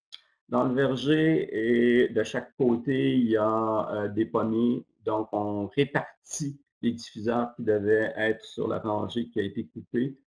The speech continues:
sur les rangées, euh, adjacentes. On peut y aller aussi, euh, alternativement.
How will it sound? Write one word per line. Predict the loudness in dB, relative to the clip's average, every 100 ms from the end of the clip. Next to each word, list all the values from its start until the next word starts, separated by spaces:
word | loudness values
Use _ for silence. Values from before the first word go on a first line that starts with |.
| -18
sur | -4 0 2
les | 2 2
rangées, | 0 -2 -2 -2 0 0
euh, | 0 -2 -4
adjacentes. | -4 -4 -4 -6 -6 -8 -8
On | -12
peut | -8
y | -6 -4
aller | -2 -4
aussi, | -6 -12 -14 -12 -8 -8
euh, | -10 -12 -14 -12
alternativement. | -12 -8 -8 -8 -10 -12 -14 -10 -12